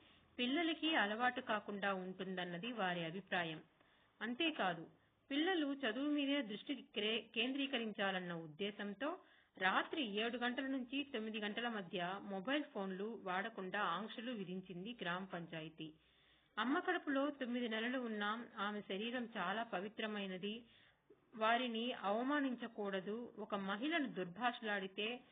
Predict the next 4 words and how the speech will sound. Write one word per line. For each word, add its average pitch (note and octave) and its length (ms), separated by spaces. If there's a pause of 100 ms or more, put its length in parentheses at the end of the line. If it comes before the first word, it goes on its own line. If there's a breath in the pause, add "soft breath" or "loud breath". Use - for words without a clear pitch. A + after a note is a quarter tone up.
(380 loud breath)
సొంత C4 560 (540)
తల్లిని, C4 600 (480)
సోదరిని A#3+ 720
అన్నట్లే. F#3+ 560